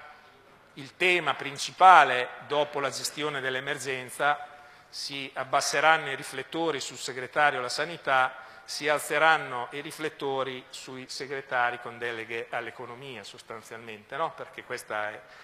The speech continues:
è la storia, insomma, della vicenda che stiamo vivendo e purtroppo si dovrà cominciare, anche per il dibattito che abbiamo fatto sul Fondo Monetario Internazionale, a pensare ad ulteriori provvedimenti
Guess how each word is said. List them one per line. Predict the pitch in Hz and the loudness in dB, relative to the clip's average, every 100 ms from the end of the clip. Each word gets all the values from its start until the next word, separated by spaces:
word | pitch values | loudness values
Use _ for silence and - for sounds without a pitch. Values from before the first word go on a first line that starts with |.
| - | -16
è | 123 | -10
la | 117 | -8
storia, | - 135 139 131 117 | -8 -2 0 0 -4
insomma, | 110 - 127 123 110 107 - - - _ | -10 -6 -6 -4 -6 -6 -16 -20 -20 _
della | 117 123 | -4 -2
vicenda | 120 120 151 147 131 | -2 0 0 0 -2
che | - | -6
stiamo | 120 139 127 127 | -8 -6 -6 -8
vivendo | 123 120 117 98 101 - | -10 -6 -6 -6 -16 -12
e | 175 175 - - - - | -4 -4 -6 -16 -20 -8
purtroppo | 180 175 160 156 156 160 | -6 -2 4 4 4 -4
si | - 156 147 147 - - - - | -4 -4 -4 -6 -12 -20 -20 -10
dovrà | 139 139 165 151 | -4 4 6 6
cominciare, | 135 131 127 165 160 135 | 0 -8 0 6 8 6
anche | 135 127 | 0 -6
per | - 131 | -12 -12
il | |
dibattito | 123 127 143 139 139 120 | -12 0 0 0 -8 -10
che | 127 | -8
abbiamo | 131 123 | -6 -8
fatto | - 143 139 | -2 -2 -2
sul | - 127 | -12 -12
Fondo | - 139 | -6 -6
Monetario | 131 123 120 147 147 | -6 -12 -2 -2 -2
Internazionale, | 120 120 143 - 175 139 147 147 | -4 -10 -8 -8 -2 2 2 4
a | 147 143 - - - - | 4 4 0 -14 -18 -4
pensare | 175 175 - 147 147 147 147 147 | -4 -2 2 6 6 4 0 -2
ad | 139 | -8
ulteriori | 143 135 143 151 196 180 139 | -8 -6 -6 0 0 0 -2
provvedimenti | 131 127 127 135 143 143 123 127 117 | -8 -10 -10 -8 -6 -6 -10 -14 -16